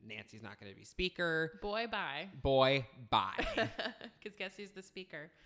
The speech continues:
Speaker 1: And he voted for her for the speakership, too. Nancy is his mother.
Speaker 2: Okay, so back to the Mueller report for, like, just a hot second, 'cause I don't feel like we covered it long enough.
Speaker 1: Sure.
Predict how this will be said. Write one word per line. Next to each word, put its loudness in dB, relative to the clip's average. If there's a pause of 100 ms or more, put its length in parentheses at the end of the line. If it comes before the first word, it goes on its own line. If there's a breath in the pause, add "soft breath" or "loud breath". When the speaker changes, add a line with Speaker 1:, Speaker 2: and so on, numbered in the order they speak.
(100)
Speaker 1:
And 8
he 8
voted 12
for 6
her 6
for 6
the 2
speakership, -4
too. -4 (960)
Nancy 0
is -4
his 0
mother. -2 (1200)
Speaker 2:
Okay, 0
so -6
back 6
to -6
the -2
Mueller 0
report -2
for, -6
like, -6 (220)
just 2
a 0
hot 0
second, -2
'cause -12
I -4
don't -8
feel -6
like -8
we -10
covered -8
it -6
long -4
enough. -10 (200)
Speaker 1:
Sure. 2